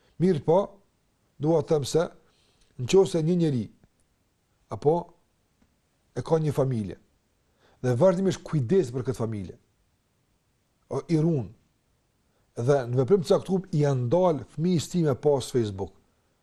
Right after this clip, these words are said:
i janë dalë me hyrje në YouTube, a cilësohet si dhunë apo si kujdes ndaj këtij fëmiu? Të gjithë thonë se kujdes, baba din më mirë. Pse? Ka se ky bab gjithë është kujdes për ty.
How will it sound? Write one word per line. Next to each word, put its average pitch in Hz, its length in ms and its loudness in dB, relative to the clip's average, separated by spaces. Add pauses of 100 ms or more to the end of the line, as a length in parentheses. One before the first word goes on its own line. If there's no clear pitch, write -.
(120)
i 123 140 0
janë 117 240 -2
dalë 175 260 6
me 147 140 2
hyrje 147 100 2
në 135 80 2
YouTube, 110 320 -4 (880)
a 117 80 -2
cilësohet 147 560 -2
si 113 160 -2
dhunë 170 400 0 (240)
apo 143 240 -2
si 160 240 -2
kujdes 156 460 2
ndaj 139 160 0
këtij 107 160 -6
fëmiu? 123 180 -6 (540)
Të 139 160 -2
gjithë 180 200 0
thonë 151 120 -2
se 139 160 -2
kujdes, 123 400 -2
baba 135 400 -2
din 123 80 -4
më 117 140 -6
mirë. 95 140 -16 (1300)
Pse? 196 180 4 (500)
Ka 131 120 -12
se 135 120 -4
ky 196 160 0
bab 175 240 2
gjithë 220 320 -2
është 175 80 -4
kujdes 240 240 0
për 202 120 -4
ty. 226 100 -6